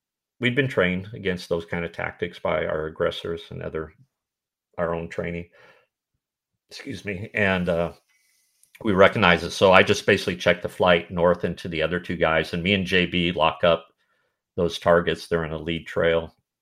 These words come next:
about a three to five mile lead trail, uh, coming straight at us. And literally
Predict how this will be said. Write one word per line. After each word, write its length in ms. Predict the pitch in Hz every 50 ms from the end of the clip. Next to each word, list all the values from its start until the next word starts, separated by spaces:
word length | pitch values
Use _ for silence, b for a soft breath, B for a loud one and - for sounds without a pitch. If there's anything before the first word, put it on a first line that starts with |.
| _ _ _ _ _ _ _ _ _ _ -
about 200 | - 92 78 78
a 40 | 80
three 240 | - - 98 92
to 60 | 87 85
five 260 | - - 80 80 82
mile 220 | 82 82 80 78 80
lead 200 | 82 80 - -
trail, 460 | - - 87 85 82 80 80 - _ _ _ _ _ _ _ _ _ -
uh, 360 | - 80 78 78 78 78 78 80 _ _ _ _ _ _ _ _ _ _ _ _ _ _ _ _ _ _ _ _ _ _ _ _ -
coming 260 | - 101 90 85 85
straight 320 | - - - 92 85 82 82
at 220 | 82 82 90 87
us. 240 | 85 82 - - -
And 300 | 90 87 87 85 87 90
literally 1080 | 101 117 123 127 131 123 120 113 104 104 104 98 98 95 92 90 90 85 82 104 110